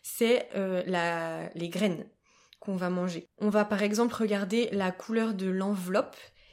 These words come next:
et la couleur de la graine. Et puis, on va, euh, aussi, quand on aura assez de graines, regarder le temps de cuisson. Parce que, euh, ça, c'est aussi important quand on voudra potentiellement faire des mélanges de div-, de différentes accessions.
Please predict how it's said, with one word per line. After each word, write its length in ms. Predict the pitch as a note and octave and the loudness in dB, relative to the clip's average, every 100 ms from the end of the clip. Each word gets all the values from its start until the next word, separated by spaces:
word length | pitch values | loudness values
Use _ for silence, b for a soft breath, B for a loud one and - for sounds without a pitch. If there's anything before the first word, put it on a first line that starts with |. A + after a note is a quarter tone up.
| b | b
et 140 | C4+ C4+ | 4 6
la 140 | A#3+ | 6
couleur 320 | A#3 A#3 G#3+ | 2 0 0
de 120 | G3+ G3 | 0 -2
la 160 | E3+ | -4
graine. 360 | D#3+ D#3+ F#3+ D4+ F4+ _ b b b b b _ _ | -6 -6 -4 -4 -8 _ b b b b b _ _
Et 120 | A3+ A3+ | 0 0
puis, 320 | - C#4 - | -2 -6 -2
on 120 | A3 | 0
va, 220 | G#3 G3 | 0 0
euh, 220 | F#3+ F#3 F3+ | 2 0 2
aussi, 360 | A3 G#3+ C#4+ C#4 | 0 2 -2 0
quand 220 | G#3+ G#3+ | -2 0
on 100 | G#3 | 0
aura 240 | F#3+ F#3 | 0 0
assez 240 | A3 A3 B3 | -2 0 -2
de 160 | G3 | -2
graines, 540 | F#3+ F#3 F3 A3 C#4+ D4+ b b b _ - | -4 -4 -2 0 0 -2 b b b _ -4
regarder 480 | A3+ A3+ A3 A3+ | 0 0 2 4
le 140 | C4 F#3+ | 4 2
temps 360 | - _ C4+ | -2 _ 2
de 120 | B3+ A3 | 4 2
cuisson. 520 | - B3 A#3+ - F#3 - b b b b - F#3+ | -2 -4 -2 -2 -6 -8 b b b b -8 -4
Parce 260 | G#3 F#3+ - | -2 -2 -4
que, 120 | - | -2
euh, 420 | A3+ A3+ G3 F#3 | 2 4 2 0
ça, 160 | F#3 A#3+ | 0 -2
c'est 180 | A#3 G#3 | 0 0
aussi 260 | F#3 - - | 0 -2 -2
important 500 | G3 G3 F#3+ A#3 A#3+ | -2 -2 -4 -2 0
quand 240 | A3 G#3 | 0 -2
on 60 | G3+ | -4
voudra 500 | F#3 G3 G3+ G3 - - | -2 -2 0 0 -2 -12
potentiellement 640 | - G#3+ G#3+ G#3 G3+ G3+ G#3+ | -2 0 0 0 0 2 2
faire 300 | G#3+ G#3+ G#3 | 0 -2 -2
des 200 | F#3 F3+ | -2 -2
mélanges 560 | F3+ F#3 G3+ A#3 G#3 F3 | 0 2 2 0 -2 -6
de 180 | F#3 | -6
div-, 520 | F3+ F3 F#3 F#3 - F3+ | -6 -8 -8 -8 -10 -6
de 140 | F#3 | -6
différentes 500 | F3 F#3 G3 G3 F#3+ | -6 -8 -6 -6 -4
accessions. 580 | F#3+ F#3 - F3+ - A#3 | -4 -4 -2 -2 -2 -4